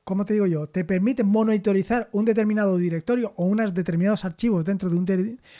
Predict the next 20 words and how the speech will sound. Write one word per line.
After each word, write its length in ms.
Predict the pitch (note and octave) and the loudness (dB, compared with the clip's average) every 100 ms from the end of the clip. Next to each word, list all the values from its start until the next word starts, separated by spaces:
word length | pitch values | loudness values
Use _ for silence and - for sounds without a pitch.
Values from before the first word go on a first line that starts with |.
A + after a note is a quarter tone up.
| - - | -20 -6
determinado 520 | G3 F#3 G3+ G3+ G3+ | -2 0 2 2 2
directorio 640 | G3 G3+ G#3 G#3 A3 A#3+ B3+ - | 2 2 0 0 0 0 -4 -2
y 80 | G#3 | 2
en 80 | G3+ | 2
el 100 | F#3+ | 2
caso 280 | B3 - | 0 0
de 100 | F#3+ | -2
que 120 | F3 E3 | -2 -4
se 120 | E3 | -2
produzca 440 | E3+ G#3 - D#3+ | 0 0 -2 -6
cualquier 360 | - F3 E3 G3+ | -2 -2 2 2
modificación, 680 | A3 G3 A3+ G#3+ A3 B3 B3+ - - - | 2 0 -2 -2 0 -2 -4 -14 -20 -16
realizar 560 | - G3+ G3 F#3+ A3+ A3+ | -2 0 2 0 -2 -2
las 160 | G3 D#3+ | -4 -4
acciones 380 | E3 G#3+ G#3 | -4 -2 -2
pertinentes 560 | - A#3 A3 A3 A3 B3 | -2 -4 -2 -4 -2 -6
sobre, 520 | - G#3 F#3 G3+ A3+ _ _ | -4 -2 -2 -2 -6 _ _
eh, 440 | F3+ E3+ E3 D#3 - | -2 -2 -2 -6 -8
esa 220 | F#3+ F3 | -6 -4
modificación. 600 | F3+ D#3+ D#3+ D3+ - A#2 | -4 -4 -6 -10 -10 -12